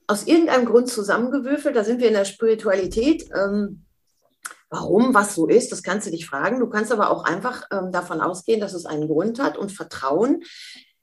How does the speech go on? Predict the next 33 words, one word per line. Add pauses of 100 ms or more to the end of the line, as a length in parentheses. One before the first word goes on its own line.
(220)
dass
du
da
das
Beste
für
dich (160)
rausholen
kannst.
Und (840)
das
sind
kleine
Schritte,
die
ich
damals
eben
schon
verstanden
habe.
Und
das
war,
ist
toll,
das
ist
phänomenal,
weil (340)
was
entsteht
dadurch?